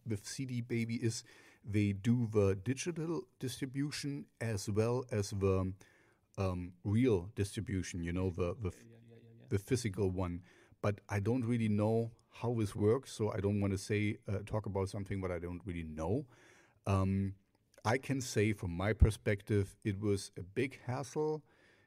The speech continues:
Speaker 1: It was very cumbersome, but, um, I, back then I didn't know better. And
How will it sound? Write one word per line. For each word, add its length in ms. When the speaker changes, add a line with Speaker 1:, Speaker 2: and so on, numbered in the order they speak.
Speaker 1:
It 120
was 360
very 340
cumbersome, 840
but, 580
um, 500
I, 100
back 320
then 180
I 80
didn't 300
know 160
better. 340
And 460